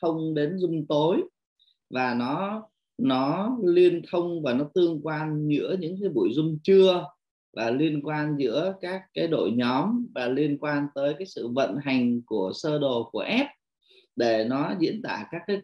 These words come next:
quy luật của nhất thể, quy luật cộng hưởng, ừm, quy luật của tập trung,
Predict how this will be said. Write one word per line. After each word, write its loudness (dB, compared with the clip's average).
quy 6
luật 6
của 0
nhất 0
thể, -2
quy 4
luật 4
cộng -2
hưởng, 2
ừm, 4
quy 4
luật 0
của -4
tập -6
trung, 4